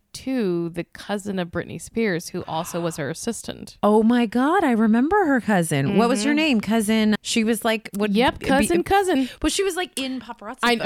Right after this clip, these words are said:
Speaker 2: photos.
Speaker 1: saying, I got, that's as far as I got.
Speaker 2: Well, of
Speaker 1: Cousin.
Speaker 2: course, Louisiana.
Speaker 1: Yeah,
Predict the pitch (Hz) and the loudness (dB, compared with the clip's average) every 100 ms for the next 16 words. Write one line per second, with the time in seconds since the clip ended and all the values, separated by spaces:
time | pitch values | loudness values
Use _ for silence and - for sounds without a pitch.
0 | 220 233 247 285 185 180 220 196 202 202 | 0 2 2 2 2 0 0 0 -2 -2
1 | 180 208 214 208 254 247 247 220 370 - | 0 2 2 0 2 4 4 4 2 2
2 | 359 359 370 415 480 659 659 233 180 160 | 2 4 4 4 6 6 4 4 2 2
3 | 233 | 2